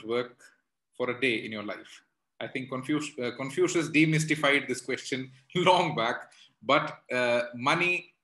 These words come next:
rather <laughs> plundered the idea of it in a very weird way. And that's where our decision-making, our wisdom went for a complete toss. Success is relative,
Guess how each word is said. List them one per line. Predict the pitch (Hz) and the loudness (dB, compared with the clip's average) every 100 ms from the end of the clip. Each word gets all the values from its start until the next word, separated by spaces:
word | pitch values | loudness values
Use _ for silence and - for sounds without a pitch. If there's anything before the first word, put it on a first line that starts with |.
| - | 2
rather | 127 135 | 4 4
<laughs> | 151 156 | 2 2
plundered | 156 196 214 202 175 | 2 4 4 4 4
the | 156 | 4
idea | 135 147 156 147 | 6 4 6 4
of | 127 135 | 4 0
it | 131 - | -2 -2
in | 156 | 0
a | 143 | 2
very | 135 151 165 143 131 | 4 6 6 4 6
weird | 151 165 120 | 6 6 4
way. | 117 - - - | -2 -4 -18 -10
And | 120 | -2
that's | 131 143 - | 2 2 4
where | 147 147 | 2 6
our | 131 160 | 6 6
decision-making, | 156 131 139 135 127 135 131 | 2 0 -2 0 -4 -4 -6
our | 123 135 143 139 120 | 2 4 4 2 -2
wisdom | 120 127 127 - _ | -2 -2 -6 -8 _
went | 127 135 | -2 -2
for | 131 127 | 0 -2
a | |
complete | 120 104 110 - | -2 -8 -10 -6
toss. | 156 117 - - _ _ - _ | -4 -2 -4 -12 _ _ -20 _
Success | - 151 156 170 | -4 -2 0 0
is | 156 | 0
relative, | 117 120 147 156 | -2 2 2 2